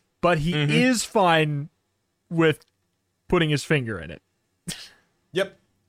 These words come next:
Speaker 2: He, he's weirdly inconsistent. Like, "No,
Speaker 1: Yeah.
Speaker 2: I'm not gonna tell you the recipe. Do you want me to risk my career? Anyway, come into the back room."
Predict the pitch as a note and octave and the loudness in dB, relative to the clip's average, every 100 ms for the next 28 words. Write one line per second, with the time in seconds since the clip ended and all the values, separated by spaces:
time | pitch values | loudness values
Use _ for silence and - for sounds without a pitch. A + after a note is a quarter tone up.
0 | _ _ F#3+ A#3 - G#3 G3 F#3+ F3+ B3 | _ _ -6 -6 -4 0 0 0 -4 -6
1 | G#3+ B3 F#3 C4+ C#4 B3+ B3 G#3+ G#3+ G3 | -10 -2 2 2 0 -2 -2 -2 0 0
2 | E3+ C#3+ F3 D#3+ C3+ G#2 C#3 C3 A#2+ A3+ | 0 2 0 0 -4 -8 -4 -4 -4 -16
3 | - D4 D#4 E3 C#3 G#3+ E4 G#3+ G3 C#3 | -10 2 4 4 2 -2 0 0 -2 -4
4 | - F3+ E3 D#3 C#3+ C3 D#3+ - F#3+ - | 0 0 2 -2 -4 0 0 -2 -8 -6
5 | E4+ F4+ - G4 G4 F#4+ D#4 E4+ - D#4+ | -6 -6 -12 2 2 4 2 2 2 0
6 | C#4+ C4 E4 F4+ F4 C#4 A#3 C#3+ C3 C4+ | -2 0 0 0 0 0 2 -2 0 -2
7 | A#3+ G#3 F#3+ D3+ D3+ G2 | -2 -2 -2 0 -6 -8